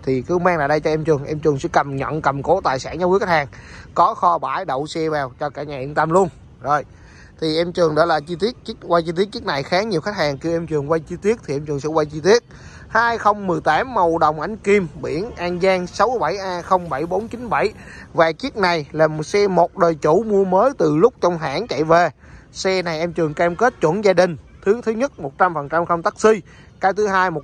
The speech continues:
trăm phần trăm là sơn zin. Cái thứ ba, một trăm phần trăm là máy móc zin, ốc dàn cò chưa ra. Đấy, chuẩn gia đình sử dụng. Và xe này là của một bác trai làm bên nhà máy xay sát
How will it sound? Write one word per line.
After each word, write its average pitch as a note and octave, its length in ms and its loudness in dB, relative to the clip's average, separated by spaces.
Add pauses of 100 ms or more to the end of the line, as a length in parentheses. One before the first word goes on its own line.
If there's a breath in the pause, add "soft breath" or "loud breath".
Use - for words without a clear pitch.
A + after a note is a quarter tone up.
trăm F#3 180 0
phần D3 180 -6
trăm E3+ 220 0
là C#3+ 120 -6
sơn F3 240 -4
zin. G3+ 220 -2 (380 loud breath)
Cái F#3+ 120 -2
thứ G#3 120 -4
ba, F#3+ 220 2
một D#3+ 200 -6
trăm F3+ 180 2
phần D3 140 -8
trăm E3+ 180 2
là D3 140 -4
máy F3 200 -2
móc A#3+ 180 -2
zin, F#3 300 -2
ốc F#3+ 220 -2
dàn C3+ 140 -4
cò C3+ 260 -2
chưa E3 120 0
ra. F#3 220 4 (420 loud breath)
Đấy, D3 240 -2
chuẩn F3+ 360 -6
gia G3 100 0
đình E3+ 220 0
sử D#3 160 -6
dụng. D3 280 -6 (400 loud breath)
Và C#3 460 -6 (160)
xe F#3+ 180 -8
này E3+ 160 -6
là D3+ 120 -8
của E3 120 -10
một F3 120 -8
bác F#3 220 -10
trai F3 260 0 (100)
làm D3 240 -10
bên D#3+ 180 -8
nhà D3+ 140 -10
máy E3 160 -10
xay D#3+ 200 -10
sát A3 200 -6